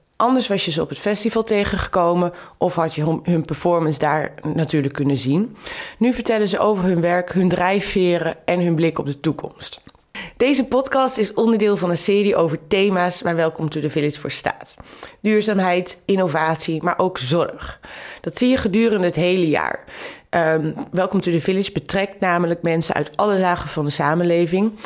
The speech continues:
Eh, op het festivalterrein zie je dat dan terug in gebreide decoraties die door ouderen gemaakt zijn, of in een team van nieuwkomers die als vrijwilliger op het festival aan de slag gaan.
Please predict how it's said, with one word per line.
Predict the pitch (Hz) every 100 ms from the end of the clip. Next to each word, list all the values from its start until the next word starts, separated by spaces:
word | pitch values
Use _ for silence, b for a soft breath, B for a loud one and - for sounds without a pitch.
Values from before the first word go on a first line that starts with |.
| B B B
Eh, | - 180 175
op | 214
het | 247
festivalterrein | 294 294 240 196 185 - 160 165
zie | 165 160
je |
dat | 151 156
dan | 160 151
terug | 170 165 - -
in | - 143 143
gebreide | - 180 165 151 156
decoraties | 156 160 160 165 165 180 - 175 165
die | 151
door | 143 -
ouderen | 170 180 175 165
gemaakt | 190 170 156 160 -
zijn, | 160 156 165 B B B -
of | 226 214 - - - -
in | 202
een | 175
team | 175 175 165
van | 160 165
nieuwkomers | 190 196 175 165 170 170
die | 170
als | 147 -
vrijwilliger | 175 170 170 175 180 170
op | 180
het | -
festival | - 240 - 170 165 90
aan | 151
de |
slag | 139 - -
gaan. | - - -